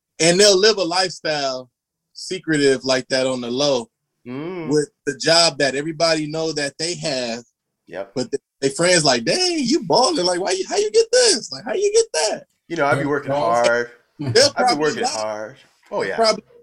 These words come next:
Speaker 1: lie and say, "Oh, I got a raise," and shit like that because nobody want their agenda to be fucked up.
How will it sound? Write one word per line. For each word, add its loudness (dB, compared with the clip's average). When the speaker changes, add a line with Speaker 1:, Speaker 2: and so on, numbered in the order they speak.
Speaker 1:
lie 0
and -2
say, 4
"Oh, 2
I 0
got -6
a -8
raise," -4
and -10
shit -4
like 0
that 2
because -2
nobody 0
want -4
their 4
agenda 0
to -2
be -4
fucked 0
up. 2